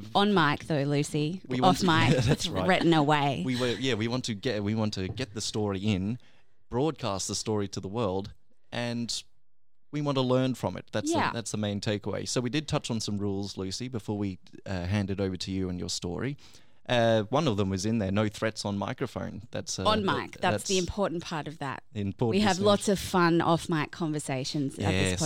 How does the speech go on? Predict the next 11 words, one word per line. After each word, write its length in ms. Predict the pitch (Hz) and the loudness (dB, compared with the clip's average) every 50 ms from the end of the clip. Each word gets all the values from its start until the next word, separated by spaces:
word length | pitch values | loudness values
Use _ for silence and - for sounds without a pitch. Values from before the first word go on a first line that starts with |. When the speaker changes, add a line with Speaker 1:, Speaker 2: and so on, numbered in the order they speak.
| 139 | -2
Speaker 1:
podcast, 440 | - - 147 139 143 165 - - - - | -2 -4 -6 -6 -6 -8 -10 -10 -8 -6
I 80 | 160 | -4
have 220 | 165 160 143 139 - | -4 -2 -4 -4 -6
to 100 | - 180 | -8 -10
say. 380 | - - - - - - - - - - - - - | -8 -6 -6 -6 -8 -10 -16 -20 -20 -20 -20 -10 -4
Speaker 2:
And, 200 | 123 113 110 107 | -2 -2 0 0
uh, 280 | 113 107 104 98 98 95 - | 0 2 2 0 0 -2 -2
anyone 300 | 123 127 123 110 107 101 | -2 -2 0 0 0 0
who 80 | 101 98 | 0 -2
figures 380 | - 127 110 101 107 95 - | -2 -2 -2 -2 -2 -2 -2
out 380 | 107 98 95 92 - - - | -2 -2 -2 -2 -4 -6 -8